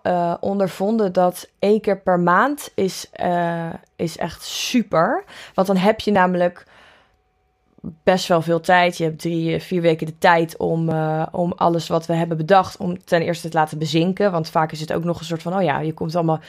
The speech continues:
nieuwe ideeën en zo. En je denkt, oh, hoe dit dan, hoe dat dan? Dus het moet eerst even landen. Ehm,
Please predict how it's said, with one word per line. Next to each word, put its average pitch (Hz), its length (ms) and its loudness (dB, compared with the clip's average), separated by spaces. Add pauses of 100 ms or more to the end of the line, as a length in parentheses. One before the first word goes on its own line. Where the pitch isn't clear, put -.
(200)
nieuwe 185 260 4
ideeën 180 500 4
en 180 160 2
zo. 185 240 6
En 180 120 4
je 165 60 0
denkt, 160 240 -4
oh, 170 140 -8 (300)
hoe 170 240 -4
dit 180 200 2
dan, - 220 -2
hoe 165 100 -4
dat 180 180 0
dan? 175 120 -4
Dus 170 120 -8
het 175 100 -12
moet 185 140 -2
eerst 165 200 -4
even 165 180 -2
landen. 214 560 0 (680)
Ehm, 208 380 6